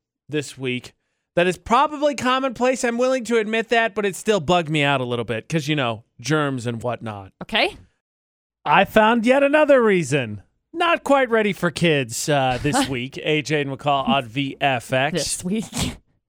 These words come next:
Speaker 1: Well, yeah. I mean, I'm not always searching for 'em. It just
Speaker 2: Right,
Speaker 1: happened
Speaker 2: right.
Speaker 1: to be this week that I encountered it 'cause
Speaker 2: Right.
Speaker 1: it was. I went out to dinner with a few friends, just had a kid not that long ago.
Speaker 2: Mm-hmm.
Speaker 1: First time I'd seen him in a while.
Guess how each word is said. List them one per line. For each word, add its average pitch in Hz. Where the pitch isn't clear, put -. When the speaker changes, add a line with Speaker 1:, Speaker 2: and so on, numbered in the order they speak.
Speaker 1:
Well, 277
yeah. 131
I 143
mean, 185
I'm 165
not 170
always 160
searching 170
for 131
'em. 143
It 139
just 269
Speaker 2:
Right, 269
Speaker 1:
happened 156
Speaker 2:
right. 233
Speaker 1:
to -
be 160
this 147
week 147
that 143
I 127
encountered 156
it 147
'cause 160
Speaker 2:
Right. 311
Speaker 1:
it 156
was. 139
I 190
went 269
out 233
to 202
dinner 151
with 143
a -
few 151
friends, 117
just -
had 147
a 123
kid 120
not 120
that 117
long 107
ago. 101
Speaker 2:
Mm-hmm. 196
Speaker 1:
First 196
time 185
I'd 170
seen 151
him 143
in 143
a -
while. 135